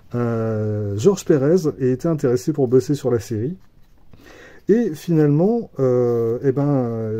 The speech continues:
les Micronauts, euh, ils vont être confiés à un tout jeune artiste qui s'était déjà fait remarquer chez D C Comics sur les titres, euh, Batman Family et Mister Miracle. Et cet artiste, c'est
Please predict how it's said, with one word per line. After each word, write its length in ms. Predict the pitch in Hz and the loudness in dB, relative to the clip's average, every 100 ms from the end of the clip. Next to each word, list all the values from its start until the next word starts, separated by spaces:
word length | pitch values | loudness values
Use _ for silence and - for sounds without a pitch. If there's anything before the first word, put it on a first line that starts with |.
| 113 | -4
les 80 | 123 | -2
Micronauts, 640 | 151 147 - 139 180 226 185 - 156 | 0 -2 0 2 2 0 -2 -8 0
euh, 380 | 139 135 127 120 | 2 4 2 0
ils 60 | 120 | 0
vont 140 | 156 | 0
être 80 | 147 | 0
confiés 420 | 151 135 196 196 | 0 -2 0 -4
à 180 | 139 123 | -2 -2
un 40 | 117 | -4
tout 160 | - | -4
jeune 220 | 185 196 170 | 2 2 2
artiste 560 | 151 - 175 - 131 110 104 - - - - - | -4 -8 -8 -6 -4 -4 -6 -20 -20 -20 -20 -12
qui 120 | 131 | -10
s'était 440 | - 147 170 185 143 | 0 2 4 2 2
déjà 580 | 139 110 180 185 190 196 | -10 0 2 4 4 2
fait 140 | 185 | 0
remarquer 500 | 151 156 139 - 170 | -2 0 -4 -2 0
chez 480 | 170 - 135 127 123 | 0 -2 0 2 0
D 140 | 120 151 | -2 -8
C 160 | 180 | -6
Comics 400 | 151 147 156 160 - - 147 | 0 2 2 -2 -10 -16 -14
sur 180 | 147 147 | -6 2
les 140 | 135 135 | 2 2
titres, 400 | - 156 - 127 | -2 -6 -4 -2
euh, 340 | 117 113 110 | -2 -2 -2
Batman 460 | 110 151 170 160 151 | 0 0 0 -2 0
Family 560 | 151 139 131 143 147 - - - - - - | 0 0 2 0 -2 -8 -20 -20 -20 -20 2
et 260 | 180 190 - | 4 6 4
Mister 400 | 143 151 - 160 | 0 0 0 2
Miracle. 640 | 143 120 110 151 175 202 208 - - - - - - - - - - | 2 2 0 2 2 2 -2 -12 -20 -20 -20 -20 -20 -20 -20 -16 0
Et 100 | 165 | 0
cet 280 | 151 139 135 | 2 -2 -2
artiste, 460 | 110 185 196 - | -4 -4 -4 -2
c'est 420 | 123 - 190 202 | -4 2 2 2